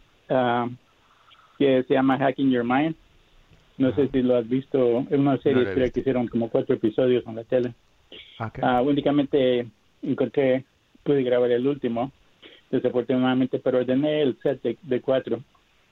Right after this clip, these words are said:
Speaker 1: porque explican de una manera muy interesante, ah, científicamente cómo es que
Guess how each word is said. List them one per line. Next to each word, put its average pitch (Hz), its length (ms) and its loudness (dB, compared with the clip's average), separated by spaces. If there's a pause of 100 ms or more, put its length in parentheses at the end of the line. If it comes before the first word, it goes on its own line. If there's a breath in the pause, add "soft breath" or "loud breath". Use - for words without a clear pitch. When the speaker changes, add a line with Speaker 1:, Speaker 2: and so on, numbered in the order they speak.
(340)
Speaker 1:
porque 131 320 0
explican 147 680 -2 (680 loud breath)
de 131 100 0
una 135 120 2
manera 131 220 2
muy 131 160 0
interesante, 120 680 -2 (420)
ah, 120 240 -4 (100)
científicamente 123 920 -2 (480 loud breath)
cómo 131 360 0
es 127 160 -2 (120)
que 113 360 -2